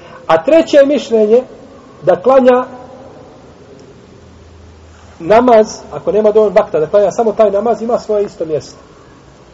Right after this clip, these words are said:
Jer ne možemo ostaviti šta? Namaz čije nije pravo vrijeme zbog namaza, čije je pravo šta?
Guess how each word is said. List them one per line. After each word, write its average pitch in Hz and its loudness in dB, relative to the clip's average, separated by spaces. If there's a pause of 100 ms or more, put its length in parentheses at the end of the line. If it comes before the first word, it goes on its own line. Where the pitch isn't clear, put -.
(680)
Jer 160 2
ne 220 2
možemo 233 4
ostaviti 208 0
šta? - -2 (880)
Namaz 233 2 (520)
čije 208 2
nije 262 0
pravo 247 4
vrijeme 240 4
zbog 214 2
namaza, 214 2
čije 226 -4
je 208 2
pravo 190 2
šta? 147 -6